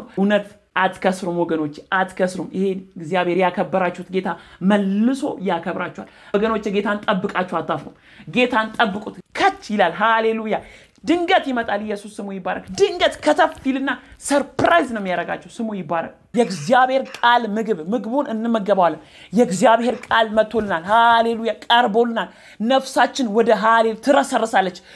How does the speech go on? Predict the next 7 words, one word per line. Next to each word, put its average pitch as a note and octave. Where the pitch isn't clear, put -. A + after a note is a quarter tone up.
በመንፈሱ C4
ርስ-፣ A3
ነፍሳችን A#3+
መረስረስ A3+
ሆነላት። F#3
በዚህ A3+
በመ-፣ A#3